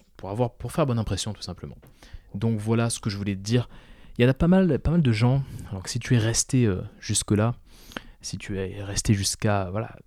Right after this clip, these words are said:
trente-cinq minutes, euh, si tu m'écoutes, euh, depuis, euh, depuis trente-cinq minutes, je voulais te faire passer un petit message. Il y a pas mal de gens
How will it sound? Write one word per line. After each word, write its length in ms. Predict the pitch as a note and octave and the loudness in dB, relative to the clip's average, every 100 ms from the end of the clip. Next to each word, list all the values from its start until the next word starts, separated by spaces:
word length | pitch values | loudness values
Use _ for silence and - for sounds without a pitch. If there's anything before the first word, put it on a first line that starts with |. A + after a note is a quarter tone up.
| - | -10
trente-cinq 580 | - C3+ A#2+ - B2+ - | -4 -2 0 0 0 2
minutes, 420 | A#2+ B2 - - - - - - - - | 4 4 0 -6 -12 -20 -16 -16 -10 -4
euh, 800 | F#2+ F#2 F#2 F#2 F2+ E2+ C2+ C2 - | -2 0 -2 -2 -2 -4 -8 -10 -10
si 160 | - - | -10 -10
tu 100 | F2 | -10
m'écoutes, 640 | D#2 F2+ A2+ - A#2 - | -6 -4 -4 -6 -8 -6
euh, 180 | G2+ F#2 | -6 -6
depuis, 520 | F2+ F#2 - G#2 F#2+ | -8 -8 -8 -8 -6
euh, 80 | F2 - | -8 -10
depuis 280 | G#2+ F#2+ - | -12 -14 -12
trente-cinq 560 | - A2 G#2 - G#2+ G2+ | -8 -6 -4 -4 -4 -4
minutes, 400 | G2 A2 - - _ - - - - | -2 -2 -4 -12 _ -20 -20 -14 -8
je 80 | |
voulais 140 | G2+ G#2 | -4 -4
te 80 | - | -2
faire 120 | G2 | -2
passer 240 | G#2 - | -2 -2
un 60 | G#2 | -2
petit 180 | F#2 G#2 | -2 -2
message. 360 | F#2+ - A2 | 0 0 0
Il 20 | |
y 20 | F#2+ | 0
a 40 | |
pas 100 | - | 0
mal 160 | C3 A2 | 0 0
de 100 | F#2 | -4
gens 360 | F#2+ A2+ B2 | -2 -2 -2